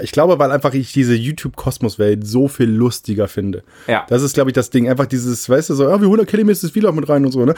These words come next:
Speaker 1: So, das finde ich dann super lustig. So, weißt du? Einfach, weil das so absurd ist. Ne?
Speaker 2: Ja,
Speaker 1: Und
Speaker 2: jedem dem seinem.
Speaker 1: jeder, ja, ja,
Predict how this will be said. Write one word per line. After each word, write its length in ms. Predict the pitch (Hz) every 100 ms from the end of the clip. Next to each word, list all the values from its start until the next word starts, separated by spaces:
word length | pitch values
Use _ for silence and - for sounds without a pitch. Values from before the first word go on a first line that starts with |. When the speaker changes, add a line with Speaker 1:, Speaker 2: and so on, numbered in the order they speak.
| - 113
Speaker 1:
So, 160 | 113
das 140 | 120 110 120 -
finde 140 | - 127
ich 60 |
dann 140 | 127 107
super 180 | 107
lustig. 440 | 104 110 - - _ _
So, 180 | 104 110
weißt 220 | 123 -
du? 40 |
Einfach, 360 | 165 117 117 -
weil 140 | 110
das 220 | 110 110 -
so 100 | 110
absurd 380 | 104 104 117
ist. 240 | - 95 - - - - _
Ne? 240 | 107 127 147
Speaker 2:
Ja, 140 | 110
Speaker 1:
Und 140 | 110 117
Speaker 2:
jedem 260 | - 156
dem 200 | 147 143
seinem. 440 | 127 98 95 87 87 _
Speaker 1:
jeder, 260 | 113 139 151
ja, 220 | 87 110
ja, 300 | 127 139 151